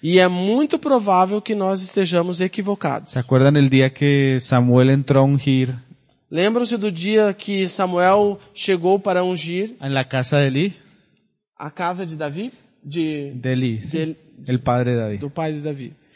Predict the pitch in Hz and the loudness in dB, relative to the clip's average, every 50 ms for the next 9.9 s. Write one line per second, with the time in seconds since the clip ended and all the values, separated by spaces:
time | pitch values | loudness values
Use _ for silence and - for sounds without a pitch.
0 | _ _ _ _ _ - 135 143 139 147 151 147 151 156 156 160 160 156 175 156 | _ _ _ _ _ 0 2 4 6 6 6 6 4 2 2 2 0 2 2 2
1 | 147 139 139 139 139 143 147 151 147 139 127 135 139 135 131 139 139 139 139 131 | 4 4 4 6 6 6 6 6 6 4 4 4 4 4 6 6 6 6 6 4
2 | 131 139 139 143 151 156 147 - - - - - - _ _ - - 156 147 170 | 4 4 4 2 2 0 -2 -8 -18 -20 -20 -20 -20 _ _ -8 -6 -4 0 2
3 | 190 208 226 240 247 247 233 220 214 220 226 226 233 226 220 202 196 202 208 208 | 4 4 4 4 2 2 0 0 0 0 0 2 0 0 0 2 2 2 0 -2
4 | 196 190 208 202 175 165 165 170 190 196 _ - 135 127 - 139 135 135 139 139 | -2 -4 -4 -4 -4 -4 -6 -8 -8 -10 _ -8 -8 -4 -2 -2 0 0 2 2
5 | 139 135 131 - - - 147 139 143 143 143 143 143 139 139 131 - 135 131 131 | 2 0 0 -2 0 0 2 2 2 2 0 -2 -4 -4 -6 -6 -4 -4 -4 -2
6 | 127 120 117 117 117 120 120 123 123 127 123 - - - - - _ _ _ _ | -4 -4 -4 -6 -6 -4 -4 -4 -6 -6 -8 -10 -16 -20 -20 -20 _ _ _ _
7 | _ - - 156 151 - - - 185 190 135 147 - - - - _ _ _ - | _ -10 -8 -8 -6 -6 -6 -6 -6 -6 -8 -10 -12 -14 -18 -20 _ _ _ -18
8 | - 160 - _ _ _ _ _ _ _ _ _ _ _ _ 143 - - - - | -18 -18 -18 _ _ _ _ _ _ _ _ _ _ _ _ -20 -20 -20 -20 -20
9 | - - - - - - - - 113 107 - 165 165 165 - 147 135 | -20 -20 -20 -20 -20 -20 -16 -12 -10 -6 -6 -6 -4 -2 -2 -2 -2